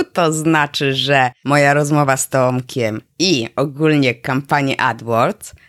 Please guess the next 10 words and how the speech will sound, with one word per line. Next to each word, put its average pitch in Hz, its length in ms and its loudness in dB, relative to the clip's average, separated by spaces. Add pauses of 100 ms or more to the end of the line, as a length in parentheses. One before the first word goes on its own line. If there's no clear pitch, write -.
(200)
też - 280 -2
ciebie 139 420 0
zaintrygowały. 135 1500 0 (400)
Jak 165 240 0
widzisz, 165 640 -2 (200)
Tomek 160 400 0
lubi 170 360 2
się 135 200 -4
dzielić 123 420 -4
wiedzą 123 540 -2